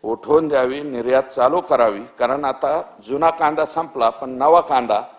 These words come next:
आता लगेच या महिन्यामध्ये येईल. अ, सभापती महोदय, दुधाच्या बाबतीमध्ये, अ, पावडरला एक्सपोर्टचं अनुदान द्यावं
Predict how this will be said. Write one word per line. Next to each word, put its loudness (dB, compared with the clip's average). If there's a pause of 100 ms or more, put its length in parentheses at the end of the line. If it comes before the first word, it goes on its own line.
(280)
आता 0
लगेच -2 (440)
या 4
महिन्यामध्ये -6
येईल. 0 (500)
अ, -2
सभापती 0
महोदय, -4
दुधाच्या -4
बाबतीमध्ये, -6 (600)
अ, 0
पावडरला 4
एक्सपोर्टचं -2
अनुदान -4
द्यावं 0